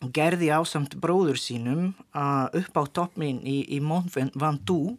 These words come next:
í Frakla-, í Suður-Fraklandi. E, en, en, en þetta er kannski, kannski fyrsti merkilegur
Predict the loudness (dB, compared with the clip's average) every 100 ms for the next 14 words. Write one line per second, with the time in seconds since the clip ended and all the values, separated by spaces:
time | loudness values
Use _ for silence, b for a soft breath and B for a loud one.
0 | _ -6 -4 -2 -4 -4 -6 -4 0 0
1 | 0 -2 -4 -6 -8 -6 -8 _ B B
2 | B B B B B B B B 0 4
3 | 6 6 4 2 0 -6 _ _ 0 2
4 | 2 2 0 -2 2 2 4 4 6 4
5 | 2 0 2 2 2 0 -6 -4 -4 -2
6 | -2 0 -2 -4 -2 0 2 0 -2 -4
7 | 2 4 4